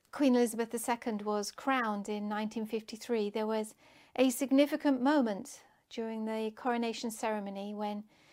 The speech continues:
she was presented with a Bible and told by the Archbishop of Canterbury, "We present you with this book, the most valuable thing this world affords.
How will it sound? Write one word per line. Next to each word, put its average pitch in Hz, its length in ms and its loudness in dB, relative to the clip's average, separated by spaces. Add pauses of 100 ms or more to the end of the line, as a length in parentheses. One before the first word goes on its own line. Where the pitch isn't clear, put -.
(140)
she - 180 2
was 247 180 4
presented 294 540 2
with 233 120 4
a 220 40 0
Bible 214 440 -2 (600)
and 220 320 -2
told 262 320 2
by 220 180 2
the 214 120 2
Archbishop 214 680 -4
of 214 140 -8
Canterbury, 208 600 -8 (260)
"We 247 160 6
present 277 560 2
you 240 200 2
with 226 180 -4
this 220 160 -4
book, - 420 -2 (320)
the 226 120 -2
most 233 420 -2
valuable 285 600 0
thing 202 600 -4 (100)
this - 240 -4
world 208 380 2
affords. 190 720 -4